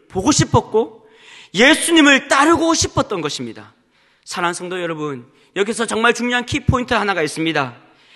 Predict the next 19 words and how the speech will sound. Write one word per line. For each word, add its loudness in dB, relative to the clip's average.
내가 2
예수를 6
이용하고 4
싶었다면 -4
우리는 -4
눈을 -4
뜨게 -2
될 -10
것입니다. -12
내가 4
필요한 4
것을 4
채울 2
수가 0
있었을 -4
것입니다. -2
그러나 0
그게 -8
전부입니다. -12